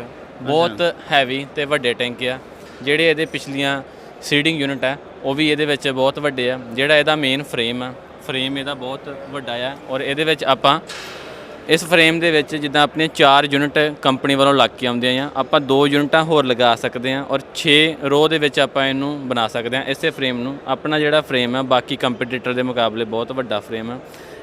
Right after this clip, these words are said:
Speaker 1: ਇਸ ਮਸ਼ੀਨ ਦੇ ਵਿੱਚ ਦੋ ਵੱਡੇ ਟਾਇਰ ਆ ਤੇ ਚਾਰ ਛੋਟੇ ਟਾਇਰ ਆ। ਜਿਹੜੇ ਆ ਚਾਰ ਛੋਟੇ ਟਾਇਰ ਆ, ਇਹਨਾਂ ਨੇ ਬੀਜ ਨੂੰ ਪ੍ਰੈਸ ਕਰਨਾ ਹੁੰਦਾ ਆ ਔਰ ਜਿਹੜੇ ਦੋ ਵੱਡੇ ਟਾਇਰ ਆ, ਇੱਕ ਟਾਇਰ ਦੇ ਨਾਲ ਆਪਣਾ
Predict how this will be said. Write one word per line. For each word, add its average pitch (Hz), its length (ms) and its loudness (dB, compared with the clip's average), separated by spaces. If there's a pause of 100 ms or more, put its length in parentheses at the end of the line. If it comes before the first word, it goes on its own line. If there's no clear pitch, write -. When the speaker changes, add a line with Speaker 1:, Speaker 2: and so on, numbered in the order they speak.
Speaker 1:
ਇਸ 170 180 2
ਮਸ਼ੀਨ 180 340 0
ਦੇ 180 80 0
ਵਿੱਚ 175 360 -2 (180)
ਦੋ 160 320 6
ਵੱਡੇ 143 300 6
ਟਾਇਰ 156 280 4
ਆ 160 60 2
ਤੇ 151 80 -2
ਚਾਰ 139 300 4
ਛੋਟੇ 117 300 -4
ਟਾਇਰ 117 220 -2
ਆ। 131 100 -10 (520)
ਜਿਹੜੇ 170 240 2
ਆ 196 60 4
ਚਾਰ 156 300 4
ਛੋਟੇ 143 340 -2
ਟਾਇਰ 139 200 0
ਆ, 147 80 0
ਇਹਨਾਂ 147 220 -2
ਨੇ 147 60 0
ਬੀਜ 123 280 0
ਨੂੰ 123 120 -2
ਪ੍ਰੈਸ 117 280 0
ਕਰਨਾ 127 300 -2
ਹੁੰਦਾ 131 300 -2
ਆ 147 40 -6 (140)
ਔਰ 135 120 -4
ਜਿਹੜੇ 143 200 0
ਦੋ 139 300 0
ਵੱਡੇ 135 260 -2
ਟਾਇਰ 127 240 0
ਆ, 131 220 -6
ਇੱਕ 143 280 -2 (240)
ਟਾਇਰ 139 240 6
ਦੇ 143 100 -4
ਨਾਲ 139 240 2
ਆਪਣਾ 135 460 -2